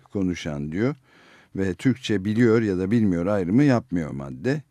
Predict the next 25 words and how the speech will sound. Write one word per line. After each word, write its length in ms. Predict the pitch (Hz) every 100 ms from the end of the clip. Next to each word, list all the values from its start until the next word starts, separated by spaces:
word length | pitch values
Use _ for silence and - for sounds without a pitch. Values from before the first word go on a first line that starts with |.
| _ _ - _ -
Çünkü 380 | 139 143 120
mahkemelerde 800 | 104 107 - 117 117 113 110 156
savunma 500 | 156 113 107 117 143
hakkından 560 | 131 - 120 123 127 113
daha 260 | 113 131 123
önemli 320 | 117 117 131
hiçbir 420 | 113 - 151 156
hak 300 | 110 95 -
yok. 200 | 151 165 _ _ - -
Ve 260 | 104 101
bu 160 | 151 135
hak 160 | 135 135 _ _ _ _ -
<clears throat> 260 | 185 147
ancak 420 | 123 131 123 127 95
insanın 500 | 120 - 135 160 -
en 160 | 139 156
iyi 240 | 151 120
bildiği 440 | 101 95 87 98 92
dil 160 | 120
olan 280 | 104 95 90
ana 300 | 92 127 113
dili 160 | 104 95
üzerinden 520 | 95 90 92 131 156
kullanılabilir. 840 | - 110 104 101 95 80 73 - _ _ _ - _ _ _ _ _ _ _ -
Üstelik 640 | - - 170 190 -